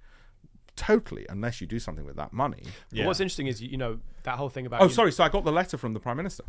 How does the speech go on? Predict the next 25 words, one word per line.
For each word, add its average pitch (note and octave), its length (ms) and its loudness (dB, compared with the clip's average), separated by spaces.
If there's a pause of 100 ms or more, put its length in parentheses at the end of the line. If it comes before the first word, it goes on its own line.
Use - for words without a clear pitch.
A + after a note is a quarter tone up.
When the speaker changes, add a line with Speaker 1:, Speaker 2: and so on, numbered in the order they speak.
(140)
Speaker 2:
Okay. C#3+ 320 2 (220)
Speaker 1:
in G#2+ 120 -2
ninety-nine, A#2+ 520 -2 (120)
and G#2+ 120 -6
they A2 40 2
Speaker 2:
Right. A2+ 80 2
Speaker 1:
asked A#2 140 -4
me G#2 60 -4
to G#2+ 80 -8
be A2 80 -4
on G#2+ 100 -4
the G2+ 60 -4
U G#2 120 -4
K G2+ 120 -6
India G2+ 180 -4
Roundtable F#2+ 520 -6
to - 80 -8
advise F#2+ 380 -6
on G2+ 240 -8
bilateral, F#2+ 600 -8 (100)
closer G2+ 260 -6
bilateral G2 460 -8
ties, F3 320 -8
Speaker 3:
Yeah. F#2 140 -8 (220)
Speaker 1:
alongside C3 920 4